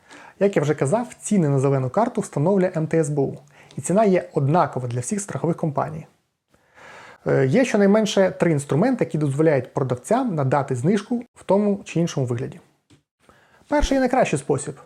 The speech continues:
це знижка без усяких умов. Але зауважте, що білий офіційний продавець не може давати таку знижку весь час. Е, це якісь акції, короткострокові промокоди,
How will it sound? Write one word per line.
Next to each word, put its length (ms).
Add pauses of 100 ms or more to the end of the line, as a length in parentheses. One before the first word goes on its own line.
(340)
це 220
знижка 360
без 140
усяких 420
умов. 280 (640)
Але 160
зауважте, 520
що 380
білий 420
офіційний 520
продавець 540 (120)
не 100
може 280
давати 440
таку 260
знижку 440
весь 200
час. 340 (840)
Е, 160
це 180
якісь 380
акції, 540
короткострокові 840
промокоди, 840